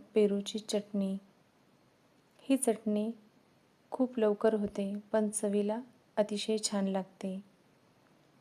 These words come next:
पेरूमध्ये व्हिटॅमिन सी भरपूर प्रमाणात असतो. पेरू आपली पाचनशक्ती वाढवण्यास मदत करतो.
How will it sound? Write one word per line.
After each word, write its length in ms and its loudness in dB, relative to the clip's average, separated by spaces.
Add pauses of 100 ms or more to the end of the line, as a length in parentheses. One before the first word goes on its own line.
(340)
पेरूमध्ये 680 4 (180)
व्हिटॅमिन 480 2
सी 420 -4
भरपूर 420 0
प्रमाणात 680 0
असतो. 420 -8 (1200)
पेरू 280 4
आपली 340 -2
पाचनशक्ती 960 0 (460)
वाढवण्यास 640 2
मदत 420 0
करतो. 480 -4